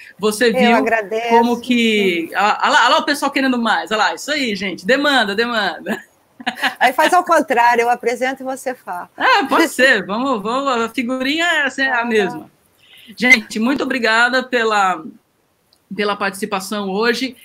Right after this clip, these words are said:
Speaker 1: Quem chegou no final, quem perdeu, "Ai, olha, amiga, eu assisti, tava muito bom, vê também." Façam essa, compa-, compartilhem o vídeo, et cetera,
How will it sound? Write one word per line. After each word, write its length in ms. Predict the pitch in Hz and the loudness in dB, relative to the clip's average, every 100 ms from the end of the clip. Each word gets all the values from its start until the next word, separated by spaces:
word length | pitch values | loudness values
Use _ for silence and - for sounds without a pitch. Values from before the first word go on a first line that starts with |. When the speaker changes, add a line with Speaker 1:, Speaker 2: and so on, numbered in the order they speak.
| _ | _
Speaker 1:
Quem 380 | - 277 311 269 | 0 2 2 0
chegou 340 | 226 269 247 294 | -2 -2 0 -2
no 80 | |
final, 540 | 269 269 247 254 247 202 | 0 2 4 4 4 0
quem 200 | 247 269 | 0 0
perdeu, 640 | 262 240 196 247 254 240 | 0 0 4 4 4 4
"Ai, 480 | 240 294 294 269 247 - - 240 | 4 4 4 2 -2 -8 -20 -4
olha, 340 | 247 311 294 | 2 2 2
amiga, 540 | 262 262 269 220 214 208 | -2 -2 -2 0 0 2
eu 140 | 247 | 0
assisti, 500 | 262 269 - 269 277 | -2 -4 -6 -4 -2
tava 220 | 262 254 | -2 -4
muito 200 | 254 262 | -4 -6
bom, 280 | 220 240 247 | -4 -4 -2
vê 120 | 214 247 | -4 -4
também." 560 | 269 226 220 247 233 - | -4 -4 -4 -4 -8 -4
Façam 600 | 240 247 254 285 277 - _ - - | 0 0 -2 -4 -6 -6 _ -20 -6
essa, 640 | 226 226 254 233 202 185 | -4 -2 0 2 2 0
compa-, 320 | 214 247 - | -2 -4 -4
compartilhem 720 | - 339 302 247 294 311 262 220 | -4 -4 -2 -2 -2 0 0 -4
o 60 | |
vídeo, 500 | 185 254 277 262 214 | -2 0 2 0 0
et 100 | 208 196 | -4 -2
cetera, 520 | 220 233 247 262 | 0 0 0 -2